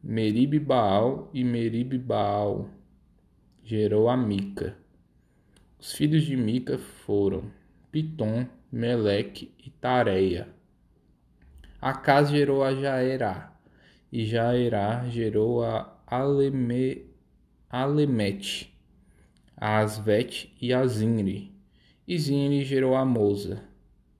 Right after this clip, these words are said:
Moza gerou a Bineá, de quem foi filho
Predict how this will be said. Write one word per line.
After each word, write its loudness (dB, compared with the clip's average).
Moza 2
gerou 2
a 2
Bineá, -2
de -14
quem -2
foi 2
filho 0